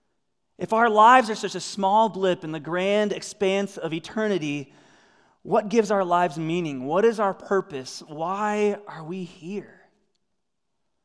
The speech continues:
Well, we were made to live for God's kingdom. His kingdom rules over all. And see, this isn't just a future kingdom we're living for.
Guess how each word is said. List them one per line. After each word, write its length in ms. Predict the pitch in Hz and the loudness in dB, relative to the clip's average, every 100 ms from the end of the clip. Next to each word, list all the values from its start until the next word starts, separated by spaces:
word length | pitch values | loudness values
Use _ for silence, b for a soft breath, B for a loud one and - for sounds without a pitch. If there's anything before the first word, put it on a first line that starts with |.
| _ _ _ _ _ _ _ | _ _ _ _ _ _ _
Well, 100 | 170 | -8
we 120 | 170 | -4
were 100 | 208 | -2
made 340 | 196 180 202 202 | 0 2 0 -2
to 120 | 160 | -8
live 280 | 156 175 175 | -4 -4 -4
for 180 | - 139 | -8 -10
God's 420 | 139 147 160 - | -10 -10 -12 -12
kingdom. 520 | - 165 147 117 123 _ _ _ _ _ _ | -10 -8 -10 -14 -20 _ _ _ _ _ _
His 420 | _ 160 170 180 - | _ -4 -2 -2 -6
kingdom 580 | - 202 180 156 151 | -8 -6 -4 -6 -10
rules 540 | 127 170 175 139 135 139 | -6 -4 -4 -4 -6 -8
over 420 | 143 143 143 151 | -10 -10 -10 -8
all. 420 | 160 135 123 _ _ _ _ b b b b b | -8 -10 -16 _ _ _ _ b b b b b
And 120 | - | -8
see, 160 | - 240 | -2 0
this 180 | 226 233 | 0 0
isn't 220 | 233 277 | -4 -4
just 180 | 285 254 | -2 0
a 60 | |
future 460 | 208 - 220 208 185 | 0 -2 -6 -4 -6
kingdom 600 | - 208 196 160 147 139 | -6 -6 -4 -4 -6 -6
we're 120 | 156 | -6
living 340 | 151 165 151 139 | -4 -4 -6 -8
for. 400 | 135 123 123 | -8 -8 -10